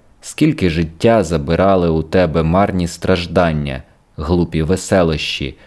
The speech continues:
постійно спрагла жадоба, влесливі розмови,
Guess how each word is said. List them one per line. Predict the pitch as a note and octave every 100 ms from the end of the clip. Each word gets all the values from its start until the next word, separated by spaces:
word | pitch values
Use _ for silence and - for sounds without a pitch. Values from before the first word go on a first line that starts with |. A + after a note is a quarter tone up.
| - _
постійно | - E2+ - - E2 D#2
спрагла | D#2 - G2+ F2 D#2 D#2+
жадоба, | D#2 F2 E2 F2+ F2+ C#2+ D2 C2 - _ _ _ _ _ _ _
влесливі | E2+ E2+ D2+ - D2+ C#2+ C#2+
розмови, | D2 - E2 G2 F2+ D2+ C2+